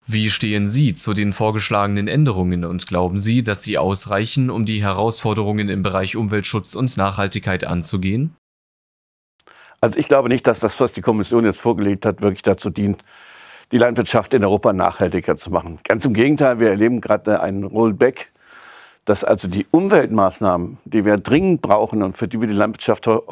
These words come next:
Speaker 2: honorieren wollen, dass die nach und nach jetzt wieder in den Hintergrund gestellt werden. Die Kommission, das ist ja eine Tatsache, arbeitet im Moment daran,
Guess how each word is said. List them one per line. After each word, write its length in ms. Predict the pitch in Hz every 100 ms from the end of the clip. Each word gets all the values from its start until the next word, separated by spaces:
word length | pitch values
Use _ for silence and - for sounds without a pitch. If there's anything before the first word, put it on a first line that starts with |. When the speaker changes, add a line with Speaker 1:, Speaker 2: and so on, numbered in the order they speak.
| -
Speaker 2:
honorieren 440 | 113 104 117 147 98
wollen, 280 | 101 123 - _ - - - _ _
dass 200 | - 117
die 140 | - 120
nach 240 | 113 120
und 120 | 123
nach 280 | 110 110 - _ _ - _
jetzt 320 | 110 - -
wieder 160 | 110 110
in 80 | 104
den 100 | 101
Hintergrund 480 | 117 113 - 87
gestellt 420 | - 92 - 85 98
werden. 220 | 90 87
Die 60 |
Kommission, 720 | 90 98 90 98 117 165 190 160 _ _ _ _ -
das 160 | 135
ist 160 | - -
ja 120 | 87
eine 140 | 90 90
Tatsache, 600 | 95 117 - 127 135 117 _ - - - - - _ -
arbeitet 460 | 110 117 127 120
im 140 | 113 113
Moment 320 | 107 110 113
daran, 480 | 110 110 113 113